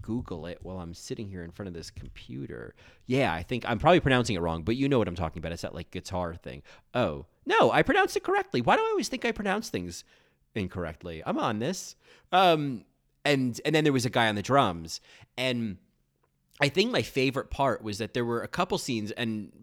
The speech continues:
particularly at the end, I think as we discussed last week, music is not my forte, uh, but it was, uh, in any event, it was a percussion situation,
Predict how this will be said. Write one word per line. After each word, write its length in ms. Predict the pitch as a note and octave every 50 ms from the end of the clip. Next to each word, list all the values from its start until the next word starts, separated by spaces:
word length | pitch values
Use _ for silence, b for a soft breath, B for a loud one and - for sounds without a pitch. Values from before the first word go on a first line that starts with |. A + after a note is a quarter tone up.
| - _ -
particularly 560 | - - - F3+ F3 - D3+ B2+ A2 G#2 G2+
at 80 | F#2 -
the 160 | G#2 G2+ -
end, 560 | - A#2 A#2+ G#2 D#2 D2 D2+ C#2+ C#2+ - - _ -
I 100 | - B2
think 220 | A#2+ D3+ D#3 C#3 D#3
as 160 | C#3+ A#2+ A#2+
we 80 | C3
discussed 460 | A#2+ - B2 - - - - C#3+ - -
last 200 | A#2+ A2+ - -
week, 220 | D#3+ D#3 - -
music 540 | A2 G#2+ A2+ B2 C#3 D3+ - D#3+ D#3+ - -
is 200 | A#2+ G#2 - -
not 380 | A2 A2+ A2+ A#2 A2 A2 - _ _
my 200 | - G#2 G2+ G2+
forte, 840 | G2+ - - - - - - - E3 F3 F#3 G3 G3+ G#3 G#3 G3+ G#3 - - -
uh, 480 | A#2 A#2 A2+ G#2+ G#2 G#2 G2 G2 F2+ - _ _ _ -
but 240 | - A#2+ A#2 A2 - b b b b b b b b _ _ _ -
it 160 | D3 D#3 C#3+
was, 540 | C#3 C#3 C3 A#2 G2+ F#2+ - - - - - _ _ _ _ _ _ _ _ _ - B2+
uh, 300 | - - - A#2 A2+ G2+
in 60 | F#2 F2+
any 140 | F2+ E2+
event, 200 | E2 D#2+ D#2 B1 -
it 140 | - G2 G2
was 260 | F2+ F#2 F2+ E2+ - - -
a 40 | F2
percussion 480 | - - F2+ - - G#2+ F#2+ - F#2 E2+
situation, 680 | - E2+ - - D#2+ D2 B1 - - - - - -